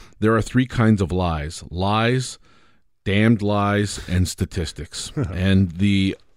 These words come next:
Speaker 1: opportunity to share with people who are listening to this show the truth about the American workforce, the largest of its kind in the world, of course, the one that sets the tone for the rest of the global economy, is interesting because if you look at, and I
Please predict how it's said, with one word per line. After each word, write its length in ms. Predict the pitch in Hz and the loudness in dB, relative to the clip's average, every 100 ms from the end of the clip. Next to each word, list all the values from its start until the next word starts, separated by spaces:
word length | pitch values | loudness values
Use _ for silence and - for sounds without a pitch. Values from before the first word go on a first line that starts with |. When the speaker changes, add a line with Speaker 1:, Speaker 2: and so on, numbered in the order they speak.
| _ | _
Speaker 1:
opportunity 760 | 110 113 120 - 170 170 104 95 | -4 -2 0 4 4 4 2 0
to 340 | - 101 92 - - - | 0 0 0 -2 -16 -14
share 320 | - - 123 | -8 0 2
with 160 | 123 98 | 2 0
people 320 | 98 90 92 | -4 0 -2
who 140 | 85 90 | 0 0
are 100 | 87 | 2
listening 380 | 107 - 101 | 0 2 0
to 80 | 90 | 2
this 160 | 82 87 | -2 -4
show 360 | - 90 85 82 - - | -2 0 0 -4 -12 -10
the 100 | - | -6
truth 300 | 90 - 156 | -2 0 2
about 280 | 117 90 92 | 2 0 0
the 60 | 101 | 2
American 440 | 90 92 90 87 | 2 2 0 0
workforce, 500 | 85 117 - 82 80 | 0 -2 -4 -6 -6
the 100 | - | -6
largest 460 | 82 87 90 87 - | -2 0 0 -2 -4
of 100 | 80 | -6
its 120 | 80 | -6
kind 240 | - 87 | -6 -2
in 80 | 85 | 0
the 40 | 80 | 0
world, 300 | 87 123 87 | 0 0 -2
of 100 | - | -6
course, 260 | - 80 | -8 -8
the 120 | - 87 | -4 -4
one 260 | 85 90 | 0 2
that 180 | 85 69 - - - | 2 -2 -12 -20 -20
sets 480 | - - - 113 - | -12 -6 0 0 -2
the 140 | - 92 | -8 -8
tone 500 | - 117 127 92 82 | -4 0 4 4 0
for 160 | - | -4
the 120 | 85 | -4
rest 440 | 85 82 98 110 - | -4 0 -2 -2 -4
of 100 | 78 | -6
the 80 | 87 | -4
global 400 | 87 87 82 80 | -2 -2 -2 -4
economy, 580 | - 127 127 85 80 85 - - - - | -2 2 4 4 2 -2 -10 -20 -20 -4
is 220 | 104 104 | 0 2
interesting 540 | 85 123 123 104 82 80 | 4 4 2 0 -2 -4
because 580 | 85 - 113 82 - - | -4 0 2 0 -4 -6
if 240 | 98 - | -6 0
you 160 | 117 147 | 2 4
look 280 | 120 117 | 2 2
at, 260 | 95 87 90 | 0 -2 0
and 140 | 98 | 0
I 120 | 90 | 0